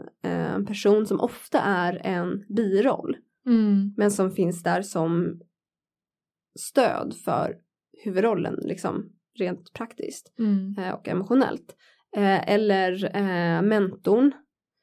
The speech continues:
Speaker 1: eh, som till exempel, ehm, ja, men Dumbledore i, eh, Harry Potter är ett, ett, ett sånt exempel,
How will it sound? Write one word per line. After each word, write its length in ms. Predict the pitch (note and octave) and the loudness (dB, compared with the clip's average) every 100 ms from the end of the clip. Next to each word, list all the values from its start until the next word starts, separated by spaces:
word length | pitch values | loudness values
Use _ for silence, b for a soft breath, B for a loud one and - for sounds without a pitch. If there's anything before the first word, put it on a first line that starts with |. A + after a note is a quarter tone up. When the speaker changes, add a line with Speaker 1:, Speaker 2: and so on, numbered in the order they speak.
| _ _ - | _ _ -8
Speaker 1:
eh, 260 | G3 F3 E3+ | -2 0 -2
som 240 | E3+ G3 | 0 0
till 100 | F#3+ | 0
exempel, 920 | F3 - E3 E3+ E3+ E3+ D3+ D#3+ F3 - | -4 -2 -2 -2 -4 -2 -2 -2 -4 -4
ehm, 760 | F3+ E3 - - - - F#3+ G3+ _ _ - | -4 -6 -6 -6 -4 -4 -6 -8 _ _ -8
ja, 80 | G#3 | 0
men 380 | G#3 G3 - G3+ | 2 2 0 0
Dumbledore 720 | G3+ F#3+ F3+ F3 F#3 F#3 F#3+ | 0 2 0 0 0 0 0
i, 400 | - F#3 F3 F3 F3 - | -2 0 0 -2 -4 -4
eh, 500 | G3 F3+ - - - A#3 | -6 -6 -6 -6 -8 -10
Harry 180 | - G3 | -4 -4
Potter 280 | G3 G3+ G3 | -4 -4 -2
är 100 | F#3 | 0
ett, 140 | E3+ - | -2 -6
ett, 160 | - _ - | -8 _ -8
ett 140 | G3+ | -4
sånt 220 | - G3+ | -2 -4
exempel, 540 | - - G3+ - - | -4 -4 -6 -6 -8